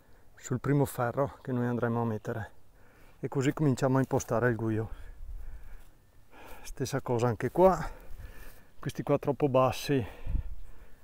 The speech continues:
guardate un attimo, facciamo un grandangolo, eccolo qua, questo qua è basso, va via, questo è basso, questo è basso, questo qua è troppo basso, anche questo,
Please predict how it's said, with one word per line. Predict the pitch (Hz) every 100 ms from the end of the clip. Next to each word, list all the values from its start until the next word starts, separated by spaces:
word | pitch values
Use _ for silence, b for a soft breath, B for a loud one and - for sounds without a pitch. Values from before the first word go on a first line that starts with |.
| B B -
guardate | 123 127 120 143 117
un | 139
attimo, | 127 - 143
facciamo | 143 - 135 131 131 127 B B B B B B B B B B B - -
un | - 131
grandangolo, | 131 120 113 113 135 165 175 -
eccolo | 135 117
qua, | 107 120
questo | - -
qua | 135 127
è |
basso, | 110 123 120 - 180 -
va | - 120
via, | 120 131 160 b b b b
questo | - 123 -
è | 120
basso, | 120 117 - - 165 B B B - b b b b b -
questo | - -
è | 127
basso, | 135 139 - - 170 - B
questo | B -
qua | - 127
è |
troppo | - - 147
basso, | 139 147 143 - 160 - b b b b b -
anche | 139 127
questo, | - 151 139 - 170